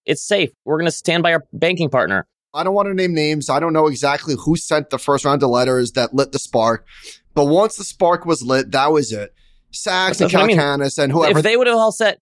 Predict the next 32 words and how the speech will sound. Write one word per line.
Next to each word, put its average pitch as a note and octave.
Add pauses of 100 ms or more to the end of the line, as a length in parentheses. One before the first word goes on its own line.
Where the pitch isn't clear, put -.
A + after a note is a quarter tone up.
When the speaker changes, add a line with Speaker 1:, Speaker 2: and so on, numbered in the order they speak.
Speaker 2:
They C4
could F4
have E4
said, C4 (360)
"Listen, F#3+
calm A#3
down. G#3+
This F3+
is F3
overblown." E3+ (240)
And E3+
there F#3
still G3
could E3
have C#3+
been C#3
a C3
stampede. A2+ (280)
Speaker 1:
But A#2
couldn't F#3+
they F#3
have D#3
also D3+
said, C3+
Sequoia E3
and A#2
A D3
sixteen C#3+
Z B2+
could -
have A#2+
said, A2+